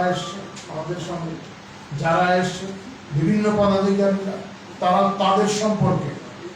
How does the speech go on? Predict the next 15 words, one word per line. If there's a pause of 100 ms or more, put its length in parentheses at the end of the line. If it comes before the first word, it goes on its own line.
(920)
তাদের (200)
নামের (100)
পাশে (580)
কি (100)
ধরনের (100)
বিশেষ্য (160)
বিশেষণ (140)
ব্যবহার
করছে। (760)
আমরা
এই
সমস্ত (120)
বিষয়ে
প্রশ্রয়
দেই